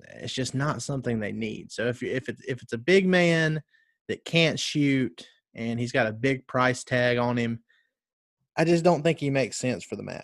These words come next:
So that's a no on Gobert. Uh, if we're just consider-, if we're just comparing those two right there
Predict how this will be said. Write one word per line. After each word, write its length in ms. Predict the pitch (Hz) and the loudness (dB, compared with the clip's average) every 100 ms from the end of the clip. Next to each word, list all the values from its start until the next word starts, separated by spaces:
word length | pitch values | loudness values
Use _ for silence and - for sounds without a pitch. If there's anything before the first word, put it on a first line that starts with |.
| - | -16
So 360 | - 123 110 - _ _ _ _ _ _ - - - | -10 -8 -8 -10 _ _ _ _ _ _ -20 -20 0
that's 200 | 160 - | 2 4
a 60 | 143 | 4
no 320 | 143 143 135 | 6 6 6
on 100 | 135 | 6
Gobert. 640 | 131 120 127 127 123 123 - - - - - _ | 6 6 6 6 4 2 -12 -20 -20 -20 -20 _
Uh, 500 | 127 135 135 135 131 123 | 6 8 10 10 8 4
if 160 | 127 | 4
we're 120 | 214 240 | 6 8
just 220 | 247 - | 6 6
consider-, 480 | 196 - - 190 185 | 6 6 8 10 10
if 220 | 151 202 | 8 6
we're 100 | 214 | 6
just 160 | 214 - | 6 4
comparing 560 | 135 127 151 160 147 | 2 4 6 6 6
those 220 | 143 143 - | 4 4 2
two 240 | 160 160 | 4 6
right 240 | 170 170 175 | 6 6 4
there 420 | 180 185 180 | 2 2 0